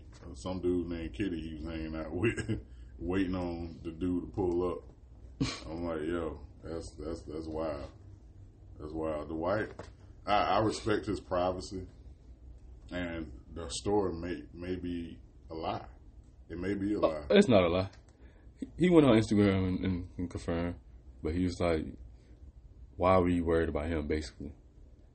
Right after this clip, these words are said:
Speaker 2: what he do with his private parts, and
Speaker 1: I'm talking
Speaker 2: I
Speaker 1: about the
Speaker 2: can't
Speaker 1: allegation.
Speaker 2: I mean, shit.
Speaker 1: Like, like
Speaker 2: Oh, the allegations. Yeah, al-, yeah, allegations is still, yeah, allegedly.
Speaker 1: Yeah.
Speaker 2: But he did, he did admit, like, he wanted.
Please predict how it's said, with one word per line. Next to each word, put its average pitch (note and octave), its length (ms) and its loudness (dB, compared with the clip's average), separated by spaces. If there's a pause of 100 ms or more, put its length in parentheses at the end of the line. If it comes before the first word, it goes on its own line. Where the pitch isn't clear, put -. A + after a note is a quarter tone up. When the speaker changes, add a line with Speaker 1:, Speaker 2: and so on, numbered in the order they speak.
(100)
Speaker 2:
what E2+ 180 0
he F2 100 2
do E2 140 2
with D#2 120 0
his E2 100 0
private D2+ 400 -4
parts, - 420 -4
and D2 360 -4 (2250)
Speaker 1:
I'm B2+ 100 2
talking B2+ 220 6
Speaker 2:
I - 20 2
Speaker 1:
about - 20 4
the F#2+ 80 4
Speaker 2:
can't G2+ 40 4
Speaker 1:
allegation. F#2+ 560 0 (880)
Speaker 2:
I - 60 -8
mean, - 160 -8
shit. - 140 -6
Speaker 1:
Like, E2 260 -6
like E2 200 -6
Speaker 2:
Oh, E3+ 280 12
the A#2+ 120 10
allegations. C3+ 640 10
Yeah, C3 200 12
al-, A#2 280 12
yeah, A2 120 10
allegations B2 500 10
is F#2+ 80 2
still, G2 260 2
yeah, F2 240 0
allegedly. D2+ 460 0 (260)
Speaker 1:
Yeah. G2+ 240 -2 (480)
Speaker 2:
But F2 160 4
he A2 140 8
did, B2+ 480 12 (180)
he G#2 300 0
did B2 220 4
admit, A2+ 340 4
like, E2 240 0
he F#2+ 80 0
wanted. F#2 460 2